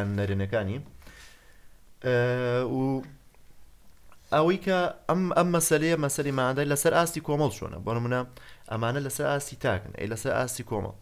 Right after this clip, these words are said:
چونکە ئێمە ئازاین سایکۆلۆژیای تاک، یعنی، هەر تاکێکە لەم کۆمەڵگەیە ئاژی، بۆچی ئێمە لە کۆمەڵگەی، بۆ نمونە، کوردیە، ئەوانەی کە کوردن، ئەو خەڵکانی کە کوردن یا گەنجی کورد، هەمووی لێکشوونێکی لەگەڵ یەکا هەیە؟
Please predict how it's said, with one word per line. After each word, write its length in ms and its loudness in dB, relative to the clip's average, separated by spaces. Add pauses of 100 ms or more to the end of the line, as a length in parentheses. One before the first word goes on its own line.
(240)
چونکە 200 -6
ئێمە 140 2
ئازاین 280 0
سایکۆلۆژیای 640 0
تاک، 320 0 (340)
یعنی، 140 -8
هەر 120 -4
تاکێکە 400 -4
لەم 140 -4
کۆمەڵگەیە 520 -2
ئاژی، 320 -6 (720)
بۆچی 360 -2
ئێمە 340 2
لە 120 0
کۆمەڵگەی، 540 0 (380)
بۆ 100 0
نمونە، 260 -2
کوردیە، 440 0 (580)
ئەوانەی 320 0
کە 160 -4
کوردن، 360 -2
ئەو 180 -4
خەڵکانی 460 -4
کە 80 -10
کوردن 340 -8
یا 160 -8 (320)
گەنجی 300 -6
کورد، 260 -6
هەمووی 180 -4
لێکشوونێکی 560 -4
لەگەڵ 220 -2
یەکا 300 -2
هەیە؟ 160 -4